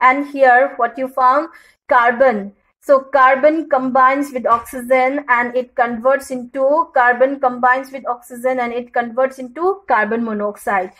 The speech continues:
So here carbon converts into carbon monoxide. It is the oxidation part of the reaction.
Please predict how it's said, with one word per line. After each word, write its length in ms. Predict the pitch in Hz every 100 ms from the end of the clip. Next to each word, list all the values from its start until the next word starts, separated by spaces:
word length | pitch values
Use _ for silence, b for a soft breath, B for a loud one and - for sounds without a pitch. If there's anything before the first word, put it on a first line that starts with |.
| b b
So 240 | - 254
here 540 | 254 254 247 262 302 B B _
carbon 760 | 240 226 233 220 254 277 302 311 b b b b
converts 800 | 254 240 220 254 269 294 - - -
into 520 | 254 247 269 269 269
carbon 320 | 254 226 247
monoxide. 760 | 240 233 233 - 254 240 277 285 - _ -
It 120 | 226
is 180 | 233 233
the 320 | 240 302 320 -
oxidation 640 | 226 - 214 214 226 240 233
part 280 | 214 208
of 180 | 208 208
the 280 | 233 311 330 _
reaction. 720 | 220 233 277 - - 208 170